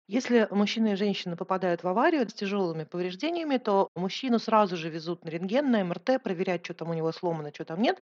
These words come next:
нету ли внутреннего кровотечения. Женщину оставляют в покое, пока не будет готов результат на беременность.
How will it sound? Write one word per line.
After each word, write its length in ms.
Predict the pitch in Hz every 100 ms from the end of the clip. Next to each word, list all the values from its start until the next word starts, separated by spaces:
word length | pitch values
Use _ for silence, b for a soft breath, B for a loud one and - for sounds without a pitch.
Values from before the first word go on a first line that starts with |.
| -
нету 260 | 202 202
ли 120 | 175 170
внутреннего 440 | 170 170 175 175
кровотечения. 680 | 202 233 240 254 381 381 381 -
Женщину 840 | 170 254 294 359 - 359 370 -
оставляют 760 | 247 - 226 214 226 220 185 -
в 80 |
покое, 560 | - 185 - 226 277 302
пока 500 | 294 196 - 220 233
не 160 | 247 226
будет 480 | 180 190 214 226
готов 460 | - 185 185 190 190
результат 560 | 202 180 170 180 175 185
на 100 | 170
беременность. 720 | 175 147 143 196 370 -